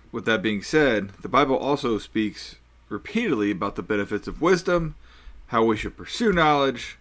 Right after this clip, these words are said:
Proverbs eight eleven says, "For wisdom is far more valuable than rubies. Nothing you desire can compare with it."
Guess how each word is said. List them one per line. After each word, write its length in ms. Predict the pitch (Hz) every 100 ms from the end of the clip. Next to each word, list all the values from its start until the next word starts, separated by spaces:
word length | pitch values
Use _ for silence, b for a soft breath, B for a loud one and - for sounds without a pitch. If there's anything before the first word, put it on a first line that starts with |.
| -
Proverbs 580 | - 135 123 127 113 - -
eight 320 | 131 131 131 -
eleven 420 | 113 120 120 107
says, 540 | 98 104 95 95 123 - -
"For 160 | - 107
wisdom 400 | 143 208 196 175
is 120 | 139
far 280 | 139 135 139
more 180 | 131 117
valuable 420 | 113 113 110 107
than 140 | 101
rubies. 560 | 113 147 156 147 135 - b b b b
Nothing 340 | 139 151 156 151
you 140 | 139
desire 420 | 135 120 110 107
can 280 | 107 120 117
compare 420 | 113 123 - 135
with 180 | 117 90
it." 140 | 73